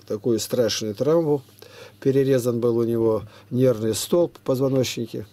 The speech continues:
И мы с ним как-то вот так вышли. Первый раз я вышел, а он мне на платок. Я говорю: «А почему вы лежите и платок-то?» Я не думал. А он говорит: «Такая вот беда». И дальше мы уже с ним познакомились. Как я, у меня всё фиксируется, и в моём мире переписывались.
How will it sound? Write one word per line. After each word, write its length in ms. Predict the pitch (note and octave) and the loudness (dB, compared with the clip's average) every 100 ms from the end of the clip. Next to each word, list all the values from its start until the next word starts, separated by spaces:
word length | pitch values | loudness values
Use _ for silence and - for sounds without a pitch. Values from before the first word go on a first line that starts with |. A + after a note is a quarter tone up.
| _ - - - - - - - - - - | _ -20 -20 -20 -20 -20 -20 -20 -20 -18 -8
И 100 | D#3 | -4
мы 160 | G#3+ | -4
с 100 | - | -4
ним 220 | F#3 F#3+ | -4 -4
как-то 320 | D3 E3 E3 D3+ | -2 -2 0 -2
вот 140 | C3+ | 0
так 240 | E3 D#3 | 0 -2
вышли. 300 | - G3+ - | -4 -6 -6
Первый 300 | A#2+ C3 C3 | 0 2 2
раз 240 | C3+ C3 - | 2 2 0
я 80 | D3 | 2
вышел, 360 | E3+ - A#2+ | 2 2 4
а 60 | B2 | 4
он 40 | |
мне 120 | C3 | 2
на 200 | C3+ C3+ | 0 0
платок. 440 | B2 C#3 C3 E3+ - | 0 0 2 0 0
Я 40 | |
говорю: 160 | C3 C#3+ | 0 2
«А 20 | |
почему 320 | F3 - G#3+ | 0 -2 2
вы 120 | C#3 | 2
лежите 400 | C#3 D#3+ G#3+ - | 4 4 2 2
и 40 | B2+ | 0
платок-то?» 540 | D#3 D#3+ B2 G2+ - | 2 0 2 -2 -2
Я 140 | A#2 A#2+ | -2 0
не 120 | C3+ | 0
думал. 440 | C#3+ A#2 G#2+ G2+ - - - - - - - | 2 0 -2 -6 -14 -20 -20 -20 -20 -20 -14
А 100 | A#2 | -6
он 220 | B2 E3 | -4 -2
говорит: 320 | E3+ F3 D#3 C#3 | 2 2 2 0
«Такая 340 | C3 D#3 D#3 | -2 2 2
вот 140 | C#3 | 2
беда». 340 | C3 C3 A#2 A#2+ A2+ | 2 0 2 2 0
И 60 | |
дальше 400 | B2+ E3+ E3+ B2 | 0 -2 0 -2
мы 120 | B2 | 0
уже 200 | A#2+ A2+ | 0 0
с 100 | A2 | -2
ним 220 | - A2 G#2 - - - - - - - - - - - | -4 -8 -12 -16 -18 -18 -20 -18 -16 -18 -20 -20 -20 -8
познакомились. 840 | B2 A#2 A#2+ A#2+ E3 D#3+ C#3+ C3 | -6 -4 -4 -4 -4 -4 -6 -6
Как 200 | - B2+ | -6 -2
я, 180 | F3 E3 | 2 2
у 100 | D3 | 2
меня 200 | E3 D#3+ | 2 2
всё 260 | - F#3+ D3 | 2 2 0
фиксируется, 960 | F#3+ F#3+ - A3 D#3 A2+ G#2 - G#2+ | -2 -6 -2 0 2 0 0 -6 -4
и 60 | A#2 | -4
в 100 | A2+ | 0
моём 320 | D3+ D#3 C#3+ | 2 2 4
мире 240 | C#3+ B2+ | 4 4
переписывались. 920 | A#2+ B2 A#2+ A#2 A2+ - G2+ G2+ G2 | 2 2 0 0 -2 0 -4 -4 -10